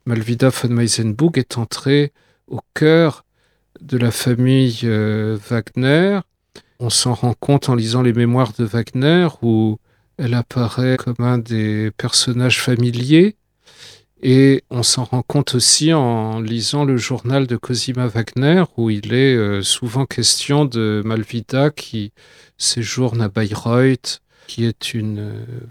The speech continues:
véritablement une amie de la famille. C'est donc, euh,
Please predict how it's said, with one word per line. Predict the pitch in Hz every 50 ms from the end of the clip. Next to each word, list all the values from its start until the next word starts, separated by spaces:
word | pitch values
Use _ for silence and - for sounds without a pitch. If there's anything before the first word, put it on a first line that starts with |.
| -
véritablement | - 123 113 120 117 - - 117 117 120 120 135 151 160
une | 147 127 117
amie | 131 131 139 151 156
de | 143 127
la | 131
famille. | 120 - - 131 123 117 113 110 104 104 104 104 - - _ _ _ _ _ _ _ _ _ - - - - - - - _ _ _ _ -
C'est | - - - - 147 135 123
donc, | 135 165 175 180 139 - - 135
euh, | 139 127 127 123 120